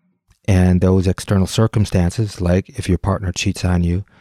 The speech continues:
and there's infidelity, that can spur the feeling of insecurities. That really hits that deep. And that, of course, increases the jealousy. So if you're able to really work on your own sense of self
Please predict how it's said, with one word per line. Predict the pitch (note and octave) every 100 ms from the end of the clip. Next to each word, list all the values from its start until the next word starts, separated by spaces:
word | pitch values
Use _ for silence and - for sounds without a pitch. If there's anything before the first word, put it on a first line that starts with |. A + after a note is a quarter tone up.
| _ _
and | F#2
there's | F2+ F2
infidelity, | F2+ F2+ F2 F#2 F2 F2 F2+
that | F#2 F#2
can | - G#2 A#2+ G2+
spur | - F#2 F2 - - _ _ -
the | G2+
feeling | - F#2+ F2+ F2
of | F2 E2 - -
insecurities. | F#2+ - E2+ F#2 E2+ F2 F#2+ F#2+ -
That | - F2+ F2+
really | F#2+ F2 G2 G#2 G2+
hits | D#2+ G#2 -
that | G2 E2+ E2+
deep. | F2+ - - - _ _ _
And | G2+ F2
that, | F2 F2+ -
of | G#2
course, | - G2 E2
increases | F2+ E2 F2+ E2 E2 -
the | -
jealousy. | E2+ F2+ F#2+ - - _ _ _ _ _ _ _ _ _ _ _ _ _ _ _ _
So | - F#2+
if | F2
you're | F#2
able | G2 F#2+
to | F#2
really | F2+ F#2+ F2
work | F2 G2 G#2+
on | F#2
your | F2 F2 -
own | G2+ G#2 A2
sense | - F#2 F2
of | F#2
self | - F#2 F2 F2 -